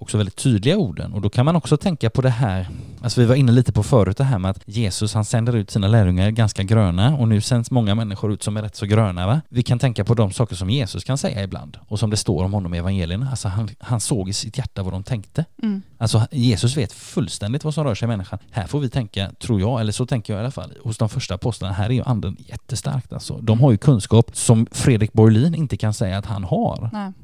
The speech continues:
Speaker 1: Tjugohundratjugoett.
Speaker 2: Mm.
Speaker 1: Hu-, hur som helst. Sen kan anden verka kunskapens ord i oss och kan liksom hjälpa oss att urskilja saker och så vidare, absolut. Men man kan liksom, alltså, när, när Simon, eller när Petrus säger såna här saker och vi vet att Jesus också har en,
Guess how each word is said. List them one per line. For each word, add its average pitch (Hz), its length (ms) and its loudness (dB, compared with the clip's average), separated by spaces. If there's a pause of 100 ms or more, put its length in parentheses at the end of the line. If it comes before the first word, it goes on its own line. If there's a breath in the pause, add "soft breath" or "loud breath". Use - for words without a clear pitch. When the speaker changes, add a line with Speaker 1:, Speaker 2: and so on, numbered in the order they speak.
(120)
Speaker 1:
Tjugohundratjugoett. 101 760 4
Speaker 2:
Mm. 233 100 -12 (680 loud breath)
Speaker 1:
Hu-, 117 240 0
hur 107 200 6
som 98 160 0
helst. - 280 -6
Sen 90 140 -4
kan 135 160 -2
anden 120 320 -2
verka 143 280 -4
kunskapens 120 520 -2
ord 98 180 0
i 92 80 0
oss 95 340 -6
och - 280 -8 (140)
kan 110 240 0
liksom 104 380 -4
hjälpa 107 220 -2
oss - 180 -6
att - 220 -12
urskilja 113 440 0
saker 110 320 -2
och 98 80 -2
så 117 80 -2
vidare, 101 180 -2
absolut. 104 500 0
Men 107 220 2
man 123 120 4
kan 120 180 4
liksom, 120 240 -2
alltså, 117 360 4
när, 117 300 2
när 120 100 2
Simon, 113 580 0 (120)
eller 117 220 2
när 113 100 4
Petrus 165 420 0
säger 107 220 -2
såna 139 180 0
här 101 100 2
saker 85 400 -6
och 92 380 -6
vi 107 60 -6
vet 98 200 -4
att 98 160 -6
Jesus 110 320 -2
också 120 220 0
har 117 180 2
en, 107 240 -6